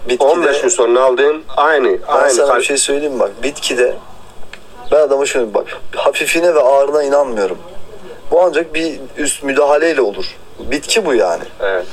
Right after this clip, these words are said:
Speaker 1: Ben ona diyorum ki, "Bana kardeşim en normalini ver yani. Ne hafif istiyorum,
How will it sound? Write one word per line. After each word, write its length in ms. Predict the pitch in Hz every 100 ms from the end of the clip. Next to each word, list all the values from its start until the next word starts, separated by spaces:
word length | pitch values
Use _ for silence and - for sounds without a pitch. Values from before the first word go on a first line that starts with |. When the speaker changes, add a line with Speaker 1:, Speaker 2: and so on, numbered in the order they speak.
| - -
Speaker 1:
Ben 60 | 185
ona 260 | 208 226 226
diyorum 220 | 254 185
ki, 140 | 147
"Bana 220 | 180 196
kardeşim 400 | 185 190 180 190
en 160 | 196 180
normalini 540 | 160 156 156 156 151
ver 180 | 117 101
yani. 220 | 95 104 -
Ne 60 | 156
hafif 300 | 165 - -
istiyorum, 540 | - 170 165 160